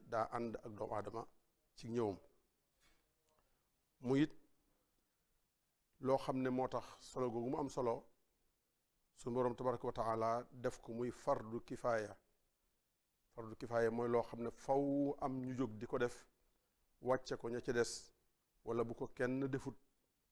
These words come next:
wala ña ko def matewuñ ko, loola moom day daal di nekk lu tegu ci kaw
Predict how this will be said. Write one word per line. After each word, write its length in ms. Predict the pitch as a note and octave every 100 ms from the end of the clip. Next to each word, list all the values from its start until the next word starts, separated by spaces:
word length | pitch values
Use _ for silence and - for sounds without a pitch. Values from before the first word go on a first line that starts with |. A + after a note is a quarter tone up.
| _
wala 280 | B2 A#2+ A#2+
ña 160 | A#2
ko 120 | B2+ C3+
def 140 | B2+
matewuñ 500 | B2+ C3 D3+ C3+ A#2+
ko, 180 | - - - _ _ _ _ _ _ _ _ _ -
loola 280 | A2+ A2
moom 300 | G#2 G#2+ A2+ B2 -
day 140 | B2
daal 160 | A2 G#2+
di 80 | G#2+
nekk 240 | A2 -
lu 180 | A2+ A2+ - _ _ _ _ _ _ _ _ _ _
tegu 200 | C3 A2
ci 120 | A2 -
kaw 260 | A2 A#2